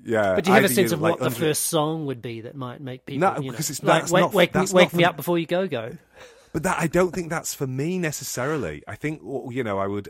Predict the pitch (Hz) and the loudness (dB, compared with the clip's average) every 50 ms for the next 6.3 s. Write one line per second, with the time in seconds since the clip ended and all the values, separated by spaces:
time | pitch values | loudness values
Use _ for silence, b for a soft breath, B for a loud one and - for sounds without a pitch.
0 | - - 110 110 110 110 - - 120 117 - - 135 - - - 123 123 123 120 | -6 -4 -2 -2 -2 -4 -8 -10 -12 -10 -6 -6 -6 -6 -4 -6 -6 -6 -6 -6
1 | - - 113 113 107 82 - 107 85 78 92 85 - 123 135 104 - - 65 76 | -6 -8 -8 -8 -8 -8 -8 -10 -10 -10 -12 -10 -8 -8 -8 -8 -10 -16 -18 -20
2 | - b b b b b b b b b b - 98 110 104 - 117 - 117 107 | -20 b b b b b b b b b b -10 -10 -8 -6 -4 -4 -2 -2 -2
3 | 107 - - 104 117 120 120 131 131 - _ _ - 107 117 117 107 135 139 147 | -2 -4 -6 -4 -4 -2 -2 -2 -4 -4 _ _ -6 -4 -4 0 2 2 0 0
4 | 139 - 127 120 117 117 113 113 - - 104 101 98 95 92 - _ - 113 107 | -2 -6 -6 -6 -4 -4 -4 -6 -6 -8 -8 -8 -6 -8 -8 -10 _ -14 -10 -6
5 | 131 127 135 110 104 117 104 107 - - 113 104 104 92 76 69 - - 90 90 | -4 -4 -4 -4 -8 -10 -10 -10 -10 -8 -6 -6 -6 -6 -8 -12 -14 -12 -12 -10
6 | 85 107 101 101 - _ | -6 -6 -6 -6 -8 _